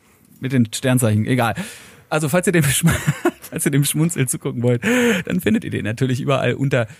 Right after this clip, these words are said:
Schmunzle. Ich buchstabiere euch das auch nochmal, damit ihr das auch wirklich findet. S H M U N Z L E. Genauso, wie man als, <laughs> als Amerikaner denken würde, wie man halt Schmunzle sagt.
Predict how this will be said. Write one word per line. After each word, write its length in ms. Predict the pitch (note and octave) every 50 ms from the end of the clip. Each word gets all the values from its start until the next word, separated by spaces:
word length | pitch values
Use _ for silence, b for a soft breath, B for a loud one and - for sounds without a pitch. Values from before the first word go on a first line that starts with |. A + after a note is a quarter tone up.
| B B B _
Schmunzle. 580 | - - - - C3+ C3 D3 F3 F3 - - F#2
Ich 120 | G#2 G#2+ G#2
buchstabiere 440 | B2 A2+ - - G2 G#2+ G#2+ G#2
euch 80 | G2 -
das 120 | - F2 -
auch 80 | F#2+ F#2+
nochmal, 240 | G2+ F#2+ G2 G2+ G2+
damit 180 | G2+ G2+ G2+ F#2+
ihr 60 | F#2+
das 120 | G#2 G2+
auch 100 | G2 G#2+
wirklich 200 | G#2+ A2 A#2 A2
findet. 260 | - A2+ G#2+ G#2 G2+ G#2 B B B _
S 340 | - F3+ F#3+ - - - - _
H 300 | - C3 B2+ B2+ B2+ - - -
M 240 | A2 A2 A2 A2+ -
U 260 | - A2+ A2 G#2+ G#2 G#2+ - _
N 240 | - A#2 A#2+ B2 A#2+
Z 300 | - - G#2+ G#2 - - _ _ -
L 180 | A2 A2+ G#2+ -
E. 220 | A#2 A2+ F#2+ - G#2 - _ _ _ _ _ _ _ _ _ _
Genauso, 600 | - B2+ C3 D3 F3 F3 C#3+ C#3 C3+ C#3 C#3 -
wie 180 | - A2+ A#2+ C3
man 200 | B2 A#2 A#2 A2+
als, 260 | A2 G#2+ G#2 - - - C3 - -
<laughs> 180 | - _ _ -
als 120 | A#2 - -
Amerikaner 500 | A#2 A#2+ G#2 A2+ G#2+ - A2+ B2+ B2 A2+
denken 260 | A#2 A#2+ - - A2+
würde, 160 | A2 A2 A2
wie 60 | A2
man 120 | A2+ A2 C3+
halt 140 | C#3 C#3
Schmunzle 420 | - - A#2+ B2+ D3+ - - D3+ D3
sagt. 340 | A#2+ - - - - -